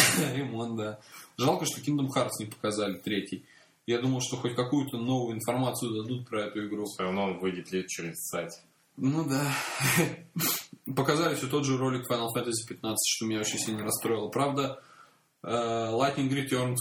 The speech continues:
Speaker 1: тут вроде как-то новыми красками заблистал.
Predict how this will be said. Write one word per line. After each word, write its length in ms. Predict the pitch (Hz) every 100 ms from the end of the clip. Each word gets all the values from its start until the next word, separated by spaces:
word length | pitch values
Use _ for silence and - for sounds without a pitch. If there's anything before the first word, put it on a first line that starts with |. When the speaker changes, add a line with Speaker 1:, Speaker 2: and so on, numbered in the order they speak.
| - -
Speaker 1:
тут 180 | 120 - - - - - - - - 123
вроде 300 | 120 123 120
как-то 260 | 113 -
новыми 340 | 120 123 120 117
красками 480 | 123 117 - 113 110
заблистал. 880 | 110 110 113 - 107 107 101 -